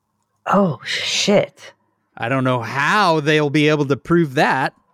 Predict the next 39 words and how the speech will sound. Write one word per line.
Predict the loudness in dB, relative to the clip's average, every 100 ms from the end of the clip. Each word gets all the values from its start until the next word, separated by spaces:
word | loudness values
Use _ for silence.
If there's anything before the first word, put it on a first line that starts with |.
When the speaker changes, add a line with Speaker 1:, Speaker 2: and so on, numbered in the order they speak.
| _ _ _
Speaker 2:
He | -2 2
only | 2 2
wrote | 2 2
a | 4
whole | 2
chapter | 0 0 -2 0 0
about | 2 0 2
it | 2
in | 2
his | 2 2
book. | 0 0 0 -6 _ _ _ _ _ _ _ _ _ _ _ _ _ _ _ _ -6
I'm, | -6 -4
I, | -2 -2
that | 0 -2
was, | 2 0 0 -4
that | -4 0
was | 0 0 -2 -14 _
the | -2 0
New | 2
York | 2 0
Times. | 0 0 0 -2
I | -4
am | -2
now | 0 0
going | 2 0 0
to | -2
jump | -4 0 0 0 -10 _ _
to | -2 2 2
the | 2 0
more | 2 4 4
important | 0 0 -2 0 -2
news, | 2 2 2 -2 -2
uh, | 0 2 0
organization | 2 2 4 2 2 2 2 0 0
to | -2 -2
cover | -2 0 0
this, | 0 -2 -4
which | -4 -2
is | -2 -2 -6